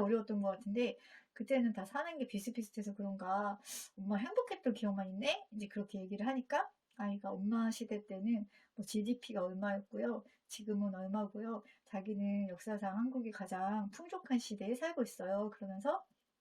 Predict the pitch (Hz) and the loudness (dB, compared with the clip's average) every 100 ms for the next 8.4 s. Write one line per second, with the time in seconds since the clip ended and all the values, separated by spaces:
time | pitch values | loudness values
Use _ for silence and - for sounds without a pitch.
0 | - 202 190 302 349 359 277 - 185 185 | -4 -4 0 -2 -2 -4 -4 -4 -4 -2
1 | 185 196 185 175 - 185 220 208 - - | -4 -2 -2 -4 -4 0 0 0 -8 -20
2 | - _ - 196 202 185 185 285 320 427 | -20 _ -4 -2 -2 -4 -6 -4 0 0
3 | - 196 180 180 185 202 220 196 - - | 0 0 -2 -6 -4 -2 -2 -4 -8 -20
4 | - _ 220 240 254 254 247 220 208 190 | -20 _ -4 4 6 6 4 2 0 0
5 | 196 240 214 - 185 190 233 220 190 180 | 0 0 -2 -6 -6 -2 2 2 2 -2
6 | 185 180 185 285 - 370 349 254 165 190 | -2 -4 -2 -4 -2 -2 0 -2 -2 -4
7 | 185 311 381 277 - 165 165 202 233 269 | -4 -4 -4 -6 -6 -6 -6 -4 0 0
8 | 208 165 175 170 | 0 -2 -6 -8